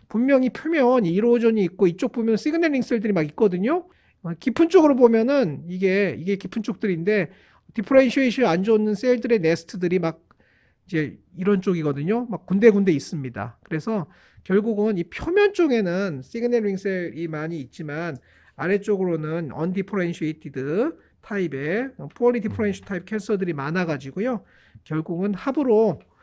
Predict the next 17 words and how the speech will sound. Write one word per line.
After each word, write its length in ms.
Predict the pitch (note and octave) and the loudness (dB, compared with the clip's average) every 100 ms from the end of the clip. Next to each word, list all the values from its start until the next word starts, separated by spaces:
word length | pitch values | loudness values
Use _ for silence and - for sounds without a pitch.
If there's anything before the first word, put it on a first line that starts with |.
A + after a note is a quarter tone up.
| _ _ - | _ _ -16
어, 360 | C3+ C3+ C3 B2+ _ _ _ - | -12 -10 -12 -16 _ _ _ -14
더 120 | D3 - | -10 2
도미넌트한 720 | G#3+ C4+ C#4+ C4+ - A#3+ A3 | 4 4 4 2 2 -2 2
것을 340 | G#3+ G3 F#3 | 0 0 -2
이제 220 | E3+ D3+ D#3+ - _ _ | -2 -4 -8 -8 _ _
셀 280 | - G#3+ | -6 -6
타입으로 340 | G#3 A3+ G3+ E3+ | -4 -4 -4 -4
주기 300 | - E3 F3+ | -6 -10 -6
때문에 520 | D#3+ C#3+ F#3 A3+ F3 - _ _ | -6 -4 -4 -4 -6 -12 _ _
푸어리 340 | - A#3+ A#3 G#3+ | -6 -2 -2 -4
디퍼런시에이티드, 1200 | - G3 E3+ E3 D3+ D3+ - C3 A#2 A#2+ C#3+ A3 - | -8 -6 -4 -4 -6 -8 -12 -16 -12 -8 -6 -6 -8
어, 120 | A#2+ | -12
푸어리 380 | - F#3+ F#3 G3+ | -6 -4 -2 -4
코이시브, 880 | G3 A3+ G#3 F#3+ C#3 A#2+ C3 G3+ C#4 _ _ _ _ | -6 -6 -6 -6 -12 -10 -6 -6 -6 _ _ _ _
아, 120 | A#2 | -12
이제 200 | A#2+ A2+ | -12 -14
타입으로 680 | B2+ - D#3+ D3 C3 D#3 E3+ | -18 -12 -10 -8 -8 -8 -10